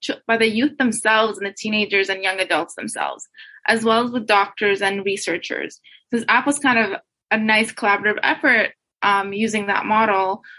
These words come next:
of just taking everybody into consideration. The study has something called the P fac, which is the Parent, um, and Family Council that kind of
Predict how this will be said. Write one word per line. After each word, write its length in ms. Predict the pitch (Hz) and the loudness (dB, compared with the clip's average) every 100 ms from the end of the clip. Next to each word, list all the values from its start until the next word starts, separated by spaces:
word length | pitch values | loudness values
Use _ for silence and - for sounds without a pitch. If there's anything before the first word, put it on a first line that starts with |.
| _ | _
of 140 | - 214 | -10 -6
just 180 | 226 - | -8 -2
taking 360 | 262 - 226 | -2 0 0
everybody 420 | 214 220 208 196 | 2 2 2 0
into 180 | 196 208 | -2 -6
consideration. 1000 | 220 202 214 208 208 254 254 262 240 240 240 | -8 -8 -4 -2 0 0 0 0 0 -2 -2
The 100 | 214 | -2
study 280 | - 208 226 | 2 2 2
has 220 | 226 226 | 0 0
something 240 | 214 214 | -2 -2
called 220 | - 196 | -4 -6
the 80 | - - | -6 -6
P 160 | 226 | -4
fac, 320 | 226 254 269 | 2 2 2
which 120 | 262 240 | -2 -6
is 80 | - | -8
the 120 | 214 | -10
Parent, 380 | - 202 196 190 - - _ _ | -2 0 0 -2 -10 -20 _ _
um, 260 | 208 202 190 | 2 2 0
and 140 | 214 | -2
Family 340 | 214 190 196 190 | 0 -2 -4 -2
Council 640 | 285 285 302 311 294 339 | 2 2 2 2 2 2
that 160 | 262 - | -2 -2
kind 160 | 214 | -2
of 120 | 208 | -2